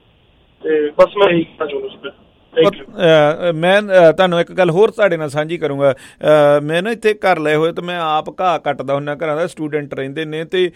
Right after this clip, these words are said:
Speaker 2: ਉਹ ਪਿਛਲੇ, ਅਹ, ਦੋ ਤਿੰਨਾਂ ਸਾਲਾਂ ਤੋਂ ਮੈਨੂੰ ਦੇਖ ਰਹੇ ਸੀ ਕਿ, ਅਹ, ਜਗਰਾਜ ਆਪ ਘਾਹ ਕੱਟਦਾ ਹੁੰਦਾ ਸਾਰਾ ਕੁਝ। ਤੇ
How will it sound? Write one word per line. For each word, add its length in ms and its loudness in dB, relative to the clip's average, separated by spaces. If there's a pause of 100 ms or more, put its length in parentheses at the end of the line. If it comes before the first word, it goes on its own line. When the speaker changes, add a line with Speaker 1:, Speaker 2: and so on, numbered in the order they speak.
(200)
Speaker 2:
ਉਹ 80 -8
ਪਿਛਲੇ, 600 -2
ਅਹ, 60 2
ਦੋ 160 -4
ਤਿੰਨਾਂ 280 -6
ਸਾਲਾਂ 260 -2
ਤੋਂ 120 -8
ਮੈਨੂੰ 200 -10
ਦੇਖ 240 -8
ਰਹੇ 180 -2
ਸੀ 180 -10
ਕਿ, 300 -4
ਅਹ, 240 0
ਜਗਰਾਜ 580 -2
ਆਪ 420 -2
ਘਾਹ 140 -2
ਕੱਟਦਾ 340 -8
ਹੁੰਦਾ 280 -2
ਸਾਰਾ 220 0
ਕੁਝ। 200 -4 (320)
ਤੇ 280 -2